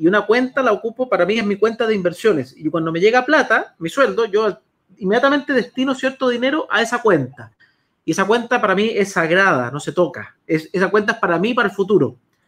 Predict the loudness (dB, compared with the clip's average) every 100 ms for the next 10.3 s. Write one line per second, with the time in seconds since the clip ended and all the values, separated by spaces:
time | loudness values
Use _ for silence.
0 | _ _ _ -6 0 2 2 2 2 4
1 | 4 2 0 -2 -2 -2 -4 -2 -2 -2
2 | -2 -2 -2 -4 -2 0 2 0 -6 -6
3 | -2 0 -2 -2 -2 0 0 0 -2 -8
4 | -10 -12 _ _ _ _ 0 4 4 2
5 | 2 2 2 2 2 2 4 4 4 2
6 | -6 -18 -2 2 2 0 -2 2 2 2
7 | -2 -4 -4 -4 -10 -8 -6 -2 -4 -4
8 | -4 -4 -6 -4 -4 0 0 0 -2 -12
9 | -20 _ -2 -2 0 -2 0 0 -2 -2
10 | -2 0 -4